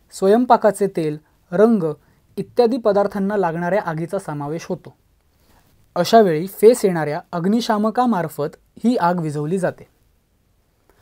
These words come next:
घरगुती गॅसपासून लागणारी आग ही ज्वलनशील आग असून ही क वर्गीय वायुरूप पदार्थापासून लागणारी आग यामध्ये गणली जाते.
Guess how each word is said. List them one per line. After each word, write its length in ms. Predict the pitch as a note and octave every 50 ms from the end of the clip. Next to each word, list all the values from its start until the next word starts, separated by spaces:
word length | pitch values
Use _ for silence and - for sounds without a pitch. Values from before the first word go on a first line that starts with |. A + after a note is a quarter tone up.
| _ _ _ _ -
घरगुती 420 | E3+ F3+ F#3 F3+ G#3 A#3 A3 D4
गॅसपासून 540 | C4 A3 A3 A3+ A3 - A3 G3+ - A#3 A3
लागणारी 400 | G3 F3+ E3 E3+ F3+ F#3 G3 G3+
आग 260 | - F#3 D#3+ D3 D3 - _ - - -
ही 80 | A3+
ज्वलनशील 580 | G#3+ E3+ F#3 F#3 G3 A3 A#3+ A#3 A#3 - B3+ A3+
आग 220 | - F#3 F#3+ -
असून 340 | - F#3 - - D3 C#3+ D3+ D3+ _ _ _ _ _ -
ही 80 | B3 C4
क 160 | A#3+ - -
वर्गीय 480 | C4 C4+ C4 A#3+ A3+ G3 F#3 F#3 G3+ G#3
वायुरूप 560 | G#3 F#3+ F#3 F#3 F#3 G3+ A#3 A#3+ C#4+ D4 - -
पदार्थापासून 680 | G3+ F3+ G3 F#3+ F#3 - G3+ G3 F#3+ E3+ - - G3
लागणारी 420 | F3+ E3 D#3 D3 E3 E3 E3 F3+ -
आग 220 | E3 D3 D3 F3+
यामध्ये 460 | G3 G#3 G#3+ A#3+ A#3 G3+ F3 E3+ F3+
गणली 300 | E3+ D#3 C#3+ C#3+ C#3+ D#3+
जाते. 280 | D#3 D#3 C3 - -